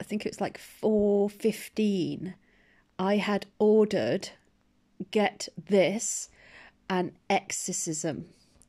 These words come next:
Yes, I shit you not. And I couldn't figure out why this morning I woke up with my phone next to my bed, 'cause normally I sleep with my phone in the lounge,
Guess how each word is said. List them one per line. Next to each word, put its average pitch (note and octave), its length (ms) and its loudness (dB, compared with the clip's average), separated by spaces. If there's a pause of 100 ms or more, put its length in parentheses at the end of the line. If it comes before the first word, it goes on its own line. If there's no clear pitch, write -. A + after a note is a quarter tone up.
(600)
Yes, - 920 -2 (480)
I G3 400 4
shit - 600 0
you A3 300 4
not. - 600 0 (840)
And G#3 140 2 (100)
I C#4 180 8
couldn't D#4 360 2
figure A#3+ 340 4
out A3 200 2
why F#3 180 4
this G3 200 -2
morning A3 340 2
I F#3 140 4
woke G3 320 2
up G3+ 200 0
with F3 100 -2
my F3+ 180 0
phone F#3+ 440 2
next - 240 -4
to F#3 80 -4
my F3 160 0
bed, F3+ 420 0
'cause F#3+ 160 -8
normally G#3 300 2
I F3 100 4
sleep G3+ 300 -2
with E3+ 120 -8
my F3+ 140 0
phone F3+ 300 0
in F3 60 0
the E3+ 80 0
lounge, E3+ 600 -2